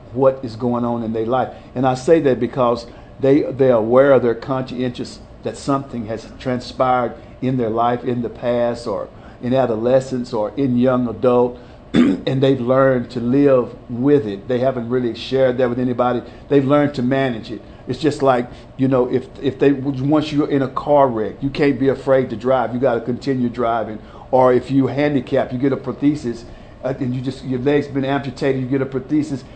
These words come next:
and you continue moving on. This is what I'm saying. You learn to manage. You don't say, "Oh, I'm, I'm just a handicap. I've got one leg. I gotta stop living my life. I'm gonna hop around." No, they've got innovative medicine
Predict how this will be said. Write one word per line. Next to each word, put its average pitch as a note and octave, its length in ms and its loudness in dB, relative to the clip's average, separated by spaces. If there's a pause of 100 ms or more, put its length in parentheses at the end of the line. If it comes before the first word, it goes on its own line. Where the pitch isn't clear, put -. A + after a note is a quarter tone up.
and C3 120 -2
you C#3 80 0
continue C3+ 500 -2
moving C3+ 380 0
on. C3 260 -4 (160)
This C3 160 -4
is D3 80 -8
what C#3 140 0
I'm A2+ 80 -6
saying. B2+ 140 0
You C#3 100 4
learn C#3 340 2
to B2+ 100 -8
manage. B2+ 440 0
You C#3 40 2
don't D3 120 2
say, C#3 120 -2
"Oh, C3+ 140 4
I'm, B2 160 0 (220)
I'm B2+ 160 0
just C#3 280 0
a B2 60 -2
handicap. C3+ 640 -2
I've A#2+ 140 -2
got A#2 260 -2
one B2+ 240 0
leg. C3 160 0
I B2+ 100 0
gotta B2 220 0
stop - 380 -2
living C3 360 0
my A2+ 100 -6
life. C3+ 300 0
I'm B2 100 -4
gonna A#2 200 -6
hop B2+ 280 -2
around." B2 380 -6 (240)
No, D3 200 0
they've C#3 200 0
got B2 440 -2
innovative C3+ 640 0 (260)
medicine B2 840 -4